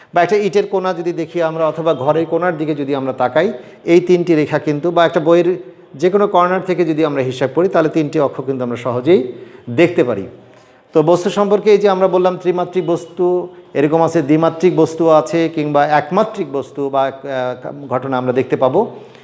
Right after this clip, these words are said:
তো আমরা গতি অধ্যায়ে গিয়ে এই একমাত্রিক, দ্বিমাত্রিক বা ত্রিমাত্রিক বস্তু সম্পর্কে ধারণা দেওয়ার চেষ্টা করব। আহ,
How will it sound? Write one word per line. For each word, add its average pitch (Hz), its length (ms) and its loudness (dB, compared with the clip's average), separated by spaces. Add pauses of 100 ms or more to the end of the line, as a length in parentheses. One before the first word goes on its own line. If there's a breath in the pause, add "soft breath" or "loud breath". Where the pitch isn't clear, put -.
(300 loud breath)
তো 160 80 4
আমরা 165 340 4
গতি 165 340 2
অধ্যায়ে 170 300 0
গিয়ে 175 320 0
এই 147 320 -4
একমাত্রিক, 151 460 -2
দ্বিমাত্রিক 147 380 0
বা 139 80 2
ত্রিমাত্রিক 139 400 -2
বস্তু 131 240 -2
সম্পর্কে 127 360 -4
ধারণা 127 260 -2
দেওয়ার 120 180 2
চেষ্টা 139 260 0
করব। 170 400 0 (520 loud breath)
আহ, 127 300 2